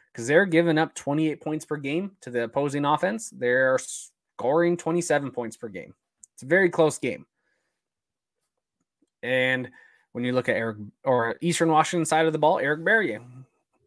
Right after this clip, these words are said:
you know, he has about four thousand yards passing in the regular season so far, thirty-five touchdowns, six interceptions, a few more on the run or on the ground. Dennis Merritt, hundred fifty-three carries,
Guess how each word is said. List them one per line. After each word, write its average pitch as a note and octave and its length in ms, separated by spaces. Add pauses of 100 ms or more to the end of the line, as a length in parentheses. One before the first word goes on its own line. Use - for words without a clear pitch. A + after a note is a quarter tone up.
(180)
you A#2+ 80
know, C#3 100
he D3+ 120
has D#3 180
about C#3 300
four E3 180
thousand D#3 340
yards D3+ 220
passing E3 400
in D3 120
the C3 80
regular C#3+ 320
season D#3+ 340
so E3 140
far, E3 300
thirty-five C#3 460
touchdowns, D3 500
six C#3+ 180
interceptions, C#3+ 680 (460)
a E3 60
few G3+ 180
more G3 200
on F3+ 100
the F3 80
run F3 300
or C#3+ 260
on D3+ 140
the D3 60
ground. D#3+ 340 (640)
Dennis D#3 340
Merritt, E3+ 300 (160)
hundred D#3 320
fifty-three D3+ 500
carries, E3+ 460